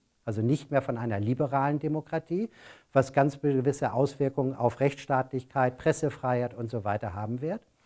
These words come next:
Oder nehmen Sie das Thema, was mittlerweile zweitausendvierzehn überhaupt noch nicht so da war in den Köpfen, Brexit. Ja?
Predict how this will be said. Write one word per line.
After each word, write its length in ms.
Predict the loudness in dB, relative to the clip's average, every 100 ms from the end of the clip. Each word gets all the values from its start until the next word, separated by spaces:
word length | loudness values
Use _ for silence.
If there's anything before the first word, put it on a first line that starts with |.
| _ -8 10
Oder 240 | 12 12
nehmen 240 | 10 6 2
Sie 100 | 2
das 240 | 0 0
Thema, 400 | -2 0 4 4
was 160 | 4 0
mittlerweile 720 | -2 0 2 4 4 4 0
zweitausendvierzehn 760 | 2 2 4 4 2 4 2 0 -10 _
überhaupt 500 | 2 4 10 10 10
noch 220 | 0 0
nicht 260 | -2 -2 -6 _ _
so 320 | 0 4 4
da 340 | 4 2 2 4
war 300 | 4 2 0
in 80 | 0
den 160 | 0
Köpfen, 360 | -2 -4 -4 -4
Brexit. 520 | 0 -2 -2 -10 -10 _ _ _ _ _ _ -4
Ja? 280 | 0 0